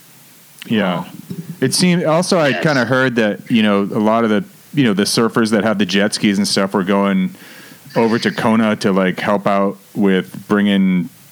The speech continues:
Speaker 1: any kind of pharmaceutical stuff that people needed and, and things like that. Is that, like, I,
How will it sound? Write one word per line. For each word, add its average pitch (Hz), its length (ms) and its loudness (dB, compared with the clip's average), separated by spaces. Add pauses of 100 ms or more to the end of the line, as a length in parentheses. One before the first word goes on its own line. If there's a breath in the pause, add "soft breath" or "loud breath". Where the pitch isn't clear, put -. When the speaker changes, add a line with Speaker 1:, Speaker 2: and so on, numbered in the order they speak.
(120)
Speaker 1:
any 104 220 2
kind 101 300 0
of 92 140 -2
pharmaceutical 98 640 2
stuff 98 360 0
that 101 120 0
people 98 240 2
needed 95 400 2
and, 90 260 0
and 92 220 0
things 98 220 2
like 87 160 -2
that. 95 360 0
Is 90 120 -4
that, 98 320 0 (760 loud breath)
like, 98 140 -2
I, 95 140 2